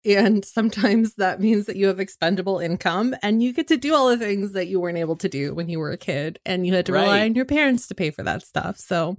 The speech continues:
Speaker 2: This trip to Disney, Mom can't tell you you can't have that ice cream 'cause you're buying it yourself.
Speaker 1: Right. If you wanna eat, like, ten corn dogs as a Disney adult, you can do that.
Speaker 2: <laughs>
Speaker 1: If
Speaker 2: Yeah.
Speaker 1: you wanna buy all the Mickey Mouse ears, you can do that too.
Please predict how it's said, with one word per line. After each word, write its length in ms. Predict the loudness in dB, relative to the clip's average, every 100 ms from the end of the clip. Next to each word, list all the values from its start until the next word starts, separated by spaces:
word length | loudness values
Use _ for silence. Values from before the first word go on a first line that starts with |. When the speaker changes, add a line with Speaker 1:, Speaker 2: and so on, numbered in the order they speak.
| -4
Speaker 2:
This 320 | 0 2 0
trip 280 | 0 0 0
to 80 |
Disney, 420 | -4 -4 -2 -2 0
Mom 300 | 0 0 -2
can't 280 | -2 -2
tell 200 | 0 0
you 160 | 2 0
you 180 | -2 -8
can't 300 | -6 -6 -4
have 180 | -4 -2
that 160 | 0
ice 240 | 0 0 -4
cream 240 | -10 -12
'cause 220 | -12 -10
you're 200 | 0 2
buying 440 | 2 2 4 2 0
it 100 | -4
yourself. 760 | -10 -8 -6 0 2 0 -2
Speaker 1:
Right. 340 | -4 -2 -2 -2
If 140 | -4
you 100 | 0
wanna 160 | 0 0
eat, 240 | -4 -4
like, 320 | -2 0 -2 -6 -4
ten 280 | 0 0 0
corn 260 | 0 2
dogs 420 | 2 2 0 -4
as 200 | -4 -2
a 80 | 0
Disney 300 | 2 0 4
adult, 380 | 2 4 2 0
you 160 | -4 -2
can 200 | 2 4
do 200 | 2 0
that. 360 | -2 -4 -6 -8 -8 -4
Speaker 2:
<laughs> 0 | -4 -2 -6 -2 -4 -4 -6 -4 -2
Speaker 1:
If 100 | 0
Speaker 2:
Yeah. 140 | 0
Speaker 1:
you 40 | 2
wanna 200 | 0 2
buy 220 | 2 2
all 180 | 2 -2
the 120 | 0
Mickey 280 | -2 0 0
Mouse 320 | 0 0 -2
ears, 280 | -2 -2 -4
you 140 | -6 -4
can 180 | -2
do 160 | 0 0
that 240 | 0 -2
too. 500 | -4 -4 -4 -6 -8